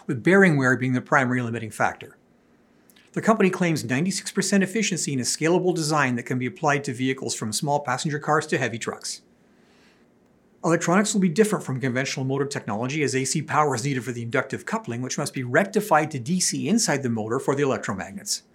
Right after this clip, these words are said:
Now, it's unclear from the company where that A C comes from, but it's certain to involve an inverter, then switch back to D C with a rectifier inside the motor itself.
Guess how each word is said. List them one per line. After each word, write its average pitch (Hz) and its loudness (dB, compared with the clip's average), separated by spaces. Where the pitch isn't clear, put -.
Now, 143 0
it's 123 2
unclear 180 6
from 135 -2
the 127 -2
company 175 0
where 120 0
that 113 0
A 123 2
C 131 -2
comes 208 0
from, 107 -6
but 131 -2
it's 127 -4
certain 214 -2
to - -4
involve 135 2
an 120 0
inverter, 123 4
then 131 -2
switch - -4
back 165 2
to 180 2
D 143 -4
C 160 0
with 131 -2
a 127 -2
rectifier 120 2
inside 113 -6
the 117 -8
motor 104 -6
itself. - -10